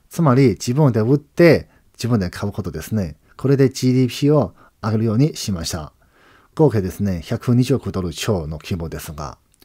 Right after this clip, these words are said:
またうち六十七パーセントが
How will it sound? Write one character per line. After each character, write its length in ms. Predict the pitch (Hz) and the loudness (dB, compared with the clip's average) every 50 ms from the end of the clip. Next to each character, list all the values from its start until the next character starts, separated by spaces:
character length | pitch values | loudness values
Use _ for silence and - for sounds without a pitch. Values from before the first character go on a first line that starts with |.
| _ _ _ _ _ _ _ _ | _ _ _ _ _ _ _ _
ま 120 | 104 107 107 | -6 -2 0
た 160 | 113 110 110 | 2 2 2
う 140 | 110 113 113 | 2 0 -2
ち 360 | - - 117 107 104 101 - _ _ _ _ _ _ _ | -2 -2 -2 -2 -2 -4 -8 _ _ _ _ _ _ _
六 220 | - 139 131 143 147 | 0 2 2 2 4
十 120 | - 143 | 4 2
七 220 | 120 117 120 123 120 | 2 4 2 0 0
パ 120 | - 139 | 0 -4
ー 60 | 131 | -4
セ 60 | - | -2
ン 20 | 117 | -2
ト 120 | 123 110 | -2 -2
が 340 | 98 - 151 147 113 92 - | 2 4 4 4 4 2 -2